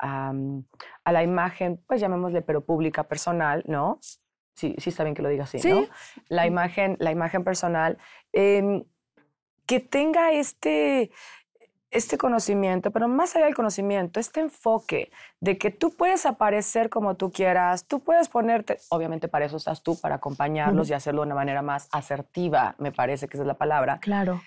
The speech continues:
Speaker 1: Eh, pa-, según lo que quieran comunicar y tal. Pero creo que todo eso, sí. Pero si adentro tú no estás,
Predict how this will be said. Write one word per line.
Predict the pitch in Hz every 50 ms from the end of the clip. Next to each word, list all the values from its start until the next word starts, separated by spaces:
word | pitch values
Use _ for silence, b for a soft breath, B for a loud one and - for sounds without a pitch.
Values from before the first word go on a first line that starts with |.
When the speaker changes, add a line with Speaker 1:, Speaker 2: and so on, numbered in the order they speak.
| - _ -
Speaker 1:
Eh, | 190 190 190 190 190 190 185 185 185 180 180 180 175 -
pa-, | 160 156
según | - - 175 165 165 160
lo | 156
que | 151 147
quieran | 151 151 151 151
comunicar | - 147 143 151 156 156 - 175 180
y | 202
tal. | 202 - 240 202 185 - B B B B B B B B
Pero | - 269 285 247
creo | 294 311 311
que | - 330 277 - _ _ _ _
todo | - 339 359 359
eso, | 330 302 - - - - _
sí. | - - 196 175 - - _ _ _ _ _ -
Pero | 254 254 262 254
si | 254 - - 262
adentro | 262 262 285 302 339 339 320 - 190 208 214 208
tú | - - 302 320 349 370 359 349
no | 320 285 285 285 285 269
estás, | 254 226 214 196 - - - - 196 185 175 170 - - -